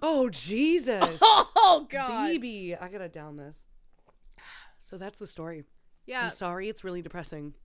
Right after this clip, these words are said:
Speaker 2: Yeah, the bottom of that cup just summed up everything I feel about this story.
Speaker 1: Sounds about right.
Speaker 2: That was heartbreaking.
Speaker 1: It is. It's really disturbing. I just, um, I was watching a video with Jake and somebody brought this up and I was like,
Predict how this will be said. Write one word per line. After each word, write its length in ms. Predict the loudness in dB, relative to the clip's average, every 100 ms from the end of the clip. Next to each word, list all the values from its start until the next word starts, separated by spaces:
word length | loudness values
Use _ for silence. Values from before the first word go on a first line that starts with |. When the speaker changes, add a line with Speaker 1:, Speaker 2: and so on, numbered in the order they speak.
| -16
Speaker 2:
Yeah, 220 | -10 -10 -10
the 80 |
bottom 280 | -12 -12 -12
of 40 | -14
that 160 | -16
cup 240 | -12 -14 -14
just 280 | -16 -16 -14
summed 260 | -14 -12 -12
up 100 | -14 -16
everything 440 | -14 -14 -14 -14
I 120 | -14
feel 440 | -14 -16 -14 -16 -20 -20 -20 -20 _ _ -20 -20 -20 -20
about 280 | -14 -14 -14
this 140 | -20
story. 480 | -18 -20 -20 -20 -20 _ _ _ _ -20 -20 -20 -20
Speaker 1:
Sounds 200 | -20 -16
about 160 | -14 -14
right. 200 | -14 -16 -18
Speaker 2:
That 100 | -14
was 320 | -14 -16 -20 -20 -20 -20 -20 -16
heartbreaking. 720 | -14 -14 -14 -16 -16 -18 -18 -20 _ -20 _ -12
Speaker 1:
It 140 | -8
is. 320 | -6 -8 -10 -14 -8
It's 220 | -8 -8
really 320 | -8 -8 -8
disturbing. 480 | -10 -10 -8 -8 -10
I 100 | -12 -10
just, 280 | -12 -10
um, 320 | -12 -10 -14 -18 _ _ -20 -20 _ -18
I 20 | -16
was 100 | -12
watching 300 | -12 -12 -14
a 40 |
video 300 | -12 -8 -6
with 120 | -8 -8
Jake 280 | -14 -14
and 120 | -18 -18
somebody 280 | -16 -16
brought 280 | -14 -14 -14
this 180 | -16 -14
up 140 | -14 -14
and 80 |
I 60 | -16
was 120 | -16
like, 240 | -18 -20